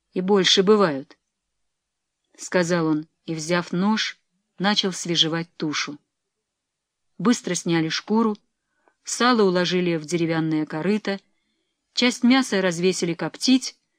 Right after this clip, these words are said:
а остальное решили провялить. Особенно тщательно мореходы отделяли сухожилия для тетивы, ради которой и была затеяна эта опасная охота.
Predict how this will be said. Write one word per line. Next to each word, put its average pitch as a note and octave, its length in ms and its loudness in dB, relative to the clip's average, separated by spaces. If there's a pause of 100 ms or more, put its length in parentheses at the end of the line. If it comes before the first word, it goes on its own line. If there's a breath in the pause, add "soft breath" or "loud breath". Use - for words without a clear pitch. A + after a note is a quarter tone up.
(300)
а F#3 80 -4
остальное A#3+ 480 6
решили G3+ 540 0 (120)
провялить. D#3 720 -4 (1040 soft breath)
Особенно A3 540 4
тщательно D#3 680 0 (320 soft breath)
мореходы A3 520 4
отделяли A#3 600 2
сухожилия G3+ 840 0
для F3+ 180 -2
тетивы, F#3+ 600 -2 (400 soft breath)
ради E3+ 260 -2
которой G3+ 640 2 (240)
и E3 100 -6
была E3+ 280 0
затеяна E3+ 760 0
эта D#3+ 180 -6
опасная D#3 540 -4
охота. C#3+ 520 -4